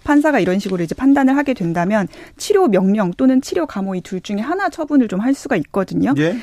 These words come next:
Speaker 1: 치료 명령 같은 경우에는 조금 더 이제 가벼운 범죄에 대해서 통원 치료를 받을 수 있게끔 이제 명령을 하는 거고 치료 감호는 실제 그 법무병원이라는 곳에서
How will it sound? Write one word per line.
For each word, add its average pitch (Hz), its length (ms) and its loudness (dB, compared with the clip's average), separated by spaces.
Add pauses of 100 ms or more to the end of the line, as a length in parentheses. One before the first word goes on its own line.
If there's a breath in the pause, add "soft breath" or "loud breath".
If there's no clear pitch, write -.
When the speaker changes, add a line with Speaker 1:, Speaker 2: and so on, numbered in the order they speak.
(220 loud breath)
Speaker 1:
치료 339 340 0
명령 214 400 4
같은 240 300 0
경우에는 208 640 2
조금 269 380 2
더 196 340 0
이제 - 160 -8
가벼운 269 480 2
범죄에 180 420 -2
대해서 170 380 -2
통원 392 320 -4
치료를 262 320 -2
받을 196 260 -4
수 208 160 -6
있게끔 185 560 -2 (220 loud breath)
이제 - 100 -6
명령을 190 400 2
하는 247 220 4
거고 180 300 -2
치료 302 260 -2
감호는 196 500 2 (220 loud breath)
실제 311 300 -2
그 175 100 -4
법무병원이라는 190 920 0
곳에서 165 520 -2